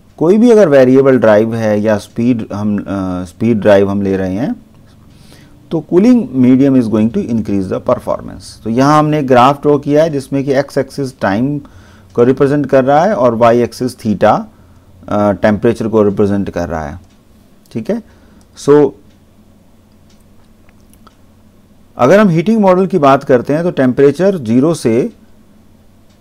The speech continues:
और एक स्टेडी स्टेट टेम्परेचर तक राइज होगा in exponential form, और जब हम लोड को थ्रोन ऑफ कर देंगे so एक्सपोनेंशियल फॉर्म में एम्बिएंट टेम्परेचर तक अचीव करेगा, ठीक है, in,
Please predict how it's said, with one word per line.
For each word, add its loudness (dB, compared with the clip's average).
और 6
एक 0
स्टेडी 2
स्टेट -2
टेम्परेचर -2
तक -2
राइज 2
होगा 2
in 0
exponential -4
form, -2
और 4
जब 2
हम 0
लोड 4
को -2
थ्रोन 0
ऑफ -2
कर 2
देंगे -4
so -2
एक्सपोनेंशियल -4
फॉर्म -2
में -2
एम्बिएंट 2
टेम्परेचर -2
तक -2
अचीव -4
करेगा, -10
ठीक -10
है, -6
in, 2